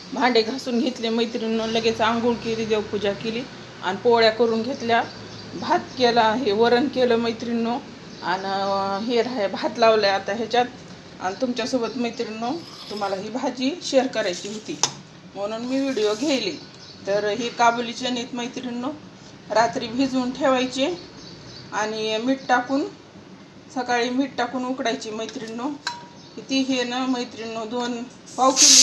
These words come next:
पाव किलोतले अर्धे, अ, हे येतं हे छोले. अ, एवढेच टाकायचे ह्या वाटीनं. थोडी अर्धी वाटी जरी असली ना तरी ना चार माणसाला बस होती भाजी एवढी.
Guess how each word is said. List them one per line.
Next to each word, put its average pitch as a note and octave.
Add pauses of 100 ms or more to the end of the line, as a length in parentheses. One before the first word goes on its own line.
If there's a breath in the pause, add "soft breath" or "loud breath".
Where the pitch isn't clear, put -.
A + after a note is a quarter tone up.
(580)
पाव C4+
किलोतले C#4+
अर्धे, C4+ (100)
अ, G#3+ (200)
हे G#3
येतं F3+
हे F3+ (120)
छोले. F#3+ (1200)
अ, G3+
एवढेच C#4
टाकायचे A3
ह्या A3
वाटीनं. A3 (880)
थोडी A#3
अर्धी B3
वाटी B3
जरी A#3+
असली A#3+
ना A#3 (120)
तरी G#3+
ना A#3 (240)
चार A3+
माणसाला A3+
बस G#3+
होती F#3
भाजी G3+ (1000)
एवढी. F#3+